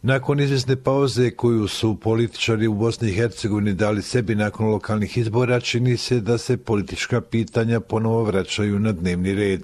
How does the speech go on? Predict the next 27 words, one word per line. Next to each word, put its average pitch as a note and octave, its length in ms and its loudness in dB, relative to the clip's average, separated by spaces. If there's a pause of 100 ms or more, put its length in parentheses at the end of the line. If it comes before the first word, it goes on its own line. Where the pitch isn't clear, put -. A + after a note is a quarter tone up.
(340)
Lideri G#2 360 0
stranaka B2 600 0
koje A#2+ 260 -2
čine B2 360 0
koalicije A2+ 720 0
na G2+ 240 0
državnom G#2 500 0
nivou G#2 540 0
i A#2+ 180 0
u G#2+ 120 2
entitetu A2+ 640 -2
Federacija G2 720 -2
B G2 160 0
I F#2+ 100 0
H B2+ 320 -2
u A#2 80 -2
četvrtak, B2+ 560 -2
trećeg F#2 420 -4
novembra, A2+ 460 0
u A2 80 -2
Sarajevu, A#2+ 600 0
u A2 80 -2
zgradi G#2+ 300 0
predsjedništva A2+ 640 -2
Bosne A2 380 -2
i G2 60 -2
Hercegovine, A2+ 760 0